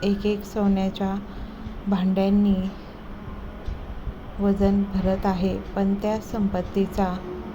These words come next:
भार स्वामींच्या तेजस्विता तत्वाशी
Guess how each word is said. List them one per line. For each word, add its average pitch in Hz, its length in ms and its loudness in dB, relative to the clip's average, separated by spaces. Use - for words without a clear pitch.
भार 196 560 0
स्वामींच्या 190 880 0
तेजस्विता 196 1040 0
तत्वाशी 196 680 2